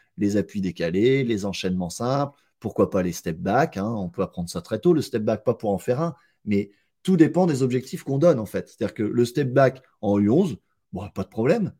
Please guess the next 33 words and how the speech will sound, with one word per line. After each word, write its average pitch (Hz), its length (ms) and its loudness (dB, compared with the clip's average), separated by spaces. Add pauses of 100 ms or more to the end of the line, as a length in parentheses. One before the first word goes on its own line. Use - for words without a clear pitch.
(320)
mais 104 100 0
l'objectif 117 400 0
doit 117 180 0
pas 120 120 2
être 110 120 -2
d'apprendre 117 400 -2
le 107 80 -2
step 101 240 -6
back 131 220 0
pour 107 120 -8
mettre 104 180 -6
un 98 60 -6
tir 107 180 -10
sur - 120 -10
la 98 60 -4
tronche 95 240 -12
du 120 100 -12
gars. 165 220 0
L'objectif, 101 480 -6
il 110 80 -8
doit 104 140 -2
être 104 200 -8 (240)
en 110 160 -2
U 107 120 0
onze, 160 260 -4 (960)
de 95 240 -4
continuer 156 480 -2
à 131 60 2
renforcer 123 600 -2
la 143 100 2
notion 123 400 -4
de, 151 100 -2
OK, 135 280 -4